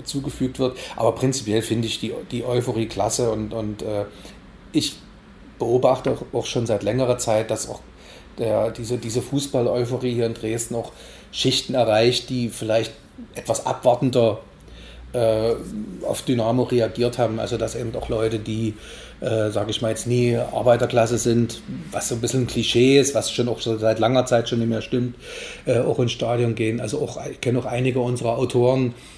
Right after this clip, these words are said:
äh, und Literaturrezensenten, die auch, äh, schon längere Zeit zu, zu Dynamo gehen und da auch gar kein Hehl draus machen. Und das finde ich eigentlich auch wirklich klasse.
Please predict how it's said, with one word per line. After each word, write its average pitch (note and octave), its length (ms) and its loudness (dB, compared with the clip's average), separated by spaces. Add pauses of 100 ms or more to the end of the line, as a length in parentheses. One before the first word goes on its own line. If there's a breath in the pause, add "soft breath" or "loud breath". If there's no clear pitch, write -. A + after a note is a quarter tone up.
(180 loud breath)
äh, B2+ 100 0
und B2+ 300 -2
Literaturrezensenten, A#2+ 1200 2
die A#2 400 -2
auch, B2 220 -6
äh, A#2+ 280 -6
schon A#2 380 -4
längere A#2 380 0
Zeit A2+ 260 -4
zu, B2 80 -2 (340)
zu - 140 -8
Dynamo A2 400 -2
gehen A2 360 -2
und G#2+ 280 -6
da A2+ 100 -2
auch - 160 -8
gar - 160 -4
kein A#2 140 -4
Hehl A#2 180 -6
draus A#2 260 -6
machen. A2+ 280 -10 (320 loud breath)
Und G#2+ 240 -2
das - 160 -4
finde A2 240 -2
ich - 260 -10
eigentlich A2+ 320 -4
auch - 140 -12
wirklich B2+ 260 -10
klasse. - 320 -14